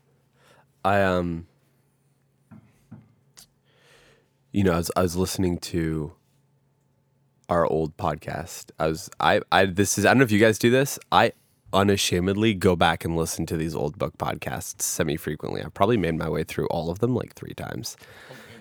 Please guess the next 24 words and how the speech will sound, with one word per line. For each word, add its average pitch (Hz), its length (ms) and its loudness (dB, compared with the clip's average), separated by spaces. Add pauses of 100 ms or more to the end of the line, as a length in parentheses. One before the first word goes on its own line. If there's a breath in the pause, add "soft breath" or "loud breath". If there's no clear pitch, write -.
(160 loud breath)
just 95 300 2
'cause 95 300 2 (100)
it 104 120 0
just 95 280 0
feels 90 400 2
like, 82 340 0 (600 soft breath)
it 113 80 4
just 104 300 2
feels, 98 360 2
it 98 140 -2
just 90 240 -4
feels 92 200 0
fun. 85 200 4
And 85 100 0
so 113 80 2
it's 104 120 2
interesting 113 440 2
kind 87 220 0
of, 82 160 -4 (800 loud breath)
um, 82 400 -2 (1200)
you 92 100 2
know, 85 120 2
looking 85 380 0
at, 80 220 0